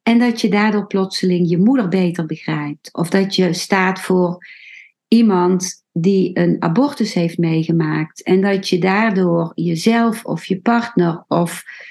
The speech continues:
je moeder die een abortus had of je tante of je kind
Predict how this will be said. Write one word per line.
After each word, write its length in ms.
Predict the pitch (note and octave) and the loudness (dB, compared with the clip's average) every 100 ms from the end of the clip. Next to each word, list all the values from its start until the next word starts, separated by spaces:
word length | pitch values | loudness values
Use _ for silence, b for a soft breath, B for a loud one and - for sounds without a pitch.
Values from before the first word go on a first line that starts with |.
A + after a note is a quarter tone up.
| B B B _ | B B B _
je 400 | F#3 F#3+ F3 - | 2 2 2 2
moeder 520 | F#3 G3 C4 A3+ F3+ | 2 4 4 2 0
die 200 | F#3 F#3+ | 2 2
een 120 | F3+ | 2
abortus 600 | - E3 F#3 F3+ - F3 | 0 0 0 -2 -4 -6
had 480 | - E3+ E3 E3 - | -2 0 0 -2 -6
of 240 | - E3+ E3 | -2 -2 0
je 180 | F#3 F#3 | -2 0
tante 540 | G#3+ A#3 A#3 G#3 F3 | 2 2 2 0 -2
of 200 | F3 E3+ | -2 -2
je 180 | F#3 F#3 | -4 0
kind 580 | B3+ B3 G3+ F#3 - | 2 2 2 -2 -10